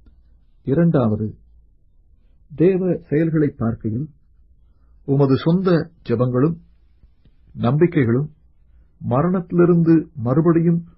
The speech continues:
உயிர் பெற்று எழுவதைப் போல காண்பீர்கள்.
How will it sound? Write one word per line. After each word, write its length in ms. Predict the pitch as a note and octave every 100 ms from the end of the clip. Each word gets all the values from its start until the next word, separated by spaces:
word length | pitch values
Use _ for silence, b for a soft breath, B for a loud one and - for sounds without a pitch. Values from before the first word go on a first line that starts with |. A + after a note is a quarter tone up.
| _
உயிர் 440 | B2+ B2 E3+ E3+ -
பெற்று 280 | C#3 - C#3
எழுவதைப் 500 | B2+ C#3+ D3 C3 -
போல 340 | A#2 A2+ A2+ - - _ _ -
காண்பீர்கள். 460 | A2+ A2 G#2+ -